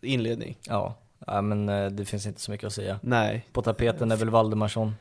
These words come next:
Speaker 1: Frågan är om han är såld i sommar, Sidklev.
Speaker 2: Jag vet inte.
Speaker 1: Möjligt.
Speaker 2: My-, mycket möjligt. Backlinjen.
Speaker 1: Yes.
Speaker 2: Holmén.
Speaker 1: Ja.
Speaker 2: Lövgren.
Speaker 1: Yes.
Speaker 2: Och Derek Cornelius.
Speaker 1: Ja. Det är en jävla jättebacklinje, alltså.
Speaker 2: Ja, verkligen.
Speaker 1: Eh,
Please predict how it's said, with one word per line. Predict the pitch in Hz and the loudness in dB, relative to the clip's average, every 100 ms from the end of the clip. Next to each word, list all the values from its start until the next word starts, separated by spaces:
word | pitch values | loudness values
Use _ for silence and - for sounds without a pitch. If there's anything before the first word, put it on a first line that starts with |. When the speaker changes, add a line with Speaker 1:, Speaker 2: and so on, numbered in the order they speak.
| _ | _
Speaker 1:
Frågan | - 135 131 160 | 0 4 6 6
är | 143 | 6
om | |
han | 123 | 4
är | 117 | 4
såld | - - 175 170 110 113 | 2 2 2 0 -2 -2
i | |
sommar, | - 117 123 139 - 135 | -2 -2 0 -2 -2 -10
Sidklev. | - 127 131 - - _ - - | -10 -10 -8 -8 -8 _ -20 -16
Speaker 2:
Jag | |
vet | - - - | -14 -12 -12
inte. | - 117 - | -10 -10 -10
Speaker 1:
Möjligt. | - 127 110 131 - - | -2 0 2 -2 -6 -6
Speaker 2:
My-, | 117 110 113 | 0 0 2
mycket | 113 107 - | 0 0 -2
möjligt. | 110 98 101 - - - | -2 -2 -4 -10 -18 -12
Backlinjen. | 123 127 127 - 127 127 135 165 - | 2 4 4 2 4 4 4 2 -2
Speaker 1:
Yes. | 127 127 135 - - - - _ | 6 6 6 -4 -8 -20 -20 _
Speaker 2:
Holmén. | - 117 117 127 147 180 - - _ | 0 2 4 6 6 2 -4 -20 _
Speaker 1:
Ja. | 131 127 131 - - | 4 6 6 0 -8
Speaker 2:
Lövgren. | 120 123 127 131 127 139 165 - - | 2 6 6 4 4 4 2 -8 -8
Speaker 1:
Yes. | 127 120 113 113 - - - | -2 2 2 0 -4 -6 -4
Speaker 2:
Och | 113 | 2
Derek | 107 104 | 4 2
Cornelius. | - 104 101 - - - - | 0 0 0 -4 -10 -12 0
Speaker 1:
Ja. | 127 113 110 - _ - - - - | 4 4 2 -10 _ -20 -20 -20 -6
Det | 123 | 2
är | 120 | 6
en | 127 | 6
jävla | 127 120 117 | 6 6 2
jättebacklinje, | 117 139 - - 131 123 120 156 160 107 | 2 0 0 -8 0 0 2 2 2 0
alltså. | 87 - | -4 2
Speaker 2:
Ja, | 113 | 4
verkligen. | 117 120 113 120 101 - | 6 4 4 0 0 -4
Speaker 1:
Eh, | - 113 | -8 -8